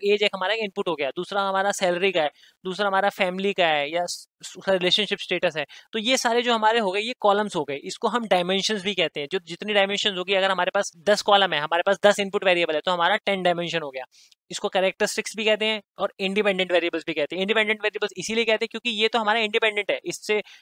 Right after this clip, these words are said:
ये तो किसी पे डिपेंड नहीं करता। जो हमारे इनपुट होते हैं वो तो किसी पे डिपेंड नहीं करते ना, और इसको हम एक्स से डिनोट करते हैं। जब भी हम मॉडल में इसको यूज़ करेंगे तो हम एक्स से डिनोट करेंगे। और ये मल्टीपल भी हो सकते हैं, एक भी हो सकते हैं। रियल लाइफ में, प्रैक्टिकल लाइफ में कभी भी आपको एक इनपुट वेरिएबल नहीं मिलेगा। हाँ, हम जब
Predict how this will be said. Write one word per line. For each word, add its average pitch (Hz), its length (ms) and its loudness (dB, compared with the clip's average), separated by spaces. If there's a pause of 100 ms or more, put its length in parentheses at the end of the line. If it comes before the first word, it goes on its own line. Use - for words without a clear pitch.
(120)
ये 208 140 4
तो 240 80 0
किसी 220 160 -2
पे 233 100 4
डिपेंड 214 240 2
नहीं 208 100 0
करता। 160 200 0
जो 196 120 2
हमारे 196 240 2
इनपुट 190 260 -4
होते 208 160 0
हैं 220 40 2
वो 214 80 2
तो 220 100 -2
किसी 208 160 -4
पे 214 80 0
डिपेंड 202 240 0
नहीं 208 140 2
करते 175 200 0
ना, 175 140 -4 (320)
और 170 240 0 (140)
इसको 196 180 -2
हम 220 160 -2 (100)
एक्स 202 160 0
से 226 100 4
डिनोट 185 280 -2
करते 151 220 -2
हैं। 156 100 -6
जब 175 100 -2
भी 220 100 -2
हम 208 120 -4
मॉडल 190 280 0
में 202 120 -4
इसको 202 180 -4
यूज़ 190 240 -6
करेंगे 190 220 -2
तो 202 100 -4
हम 240 100 -4 (140)
एक्स 180 160 -6
से 196 100 0
डिनोट 156 400 -8
करेंगे। 139 300 -6 (360)
और - 140 2
ये 269 120 2
मल्टीपल 240 360 2
भी 247 80 -6
हो 226 80 0
सकते 240 220 -4
हैं, 226 80 4
एक 190 100 2
भी 185 60 0
हो 175 60 2
सकते 165 280 4
हैं। 165 80 -6 (180)
रियल 226 260 4
लाइफ 202 240 2
में, 220 120 -6
प्रैक्टिकल 214 380 -2
लाइफ 185 240 0
में 214 80 -4
कभी 196 240 -2
भी 208 100 0
आपको 185 320 0
एक 190 260 0
इनपुट 190 280 -6
वेरिएबल 175 360 0
नहीं 175 180 -4
मिलेगा। 139 380 -4
हाँ, 202 260 -2
हम 202 180 -4
जब 190 80 -2